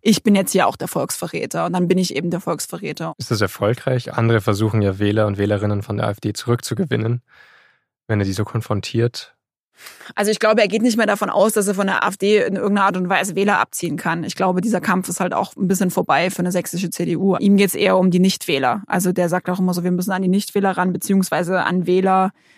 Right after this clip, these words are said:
Speaker 1: von anderen Parteien. Also die dann sich vielleicht entscheiden, auch eine C D U zu wählen, anstatt vielleicht eine schwä-, viel, viel schwächere S P D.
Speaker 2: Er ist ja auch ganz viel, glaub ich, durch Sachsen gefahren und hat versucht, Bürgergespräche zu machen. Da war er dann noch einmal in Chemnitz.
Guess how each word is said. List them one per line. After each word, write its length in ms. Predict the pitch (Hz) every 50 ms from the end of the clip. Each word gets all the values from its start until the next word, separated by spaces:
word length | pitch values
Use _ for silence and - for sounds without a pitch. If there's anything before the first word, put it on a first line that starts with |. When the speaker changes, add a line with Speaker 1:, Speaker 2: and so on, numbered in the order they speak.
| _ _ _ _ _
Speaker 1:
von 120 | - -
anderen 320 | - - 190 190 175 175 -
Parteien. 640 | - - - - 180 175 165 165 160 - - - -
Also 420 | - 175 170 165 170 170 170 165
die 140 | 170 170 175
dann 200 | 175 180 180 180
sich 120 | 175 175
vielleicht 440 | - 185 180 180 180 190 196 196 -
entscheiden, 480 | 190 180 - - 170 175 185 175 180 -
auch 160 | - - -
eine 80 | 180 180
C 160 | - 185 175
D 80 | 175
U 160 | 165 185 190 196
zu 240 | - - 180 165
wählen, 360 | 165 160 156 160 160 175 175 127
anstatt 320 | 170 175 - - 180 -
vielleicht 440 | - - 170 151 143 180 180 - - _ - - - - 185 180 -
eine 220 | - - 175 180 180
schwä-, 260 | - - 190 - -
viel, 240 | - - 240 240 -
viel 140 | - 208
schwächere 600 | 190 - 208 196 202 202 190 175 180 185 185 175 - - _ _ _ _ _ _ _ _ _
S 160 | - 180 - -
P 120 | - 180
D. 260 | - 170 123 107 98 - _ _ _ _ _ _ _ _
Speaker 2:
Er 100 | 117 113
ist 100 | 101 104
ja 80 | 107
auch 60 | 98 -
ganz 200 | 110 101 98 -
viel, 140 | - 117
glaub 160 | 113 - 104 104
ich, 80 | 101
durch 160 | - 107 95
Sachsen 340 | 101 104 101 - - - 107
gefahren 420 | 104 95 - - 101 101 110 117 110
und 100 | 95 101
hat 120 | 101 -
versucht, 320 | - 104 101 110 104 -
Bürgergespräche 680 | - 113 110 113 117 110 110 - - - - 117 110 117
zu 160 | 117 - - 120
machen. 260 | 113 110 - - 110
Da 120 | 107 98
war 140 | 101 101 104
er 60 | 110
dann 160 | 113 110 110
noch 260 | - 110 110 - - -
einmal 280 | - 113 113 113 110 104
in 100 | 101 98
Chemnitz. 580 | - 113 113 120 120 123 123 - - - -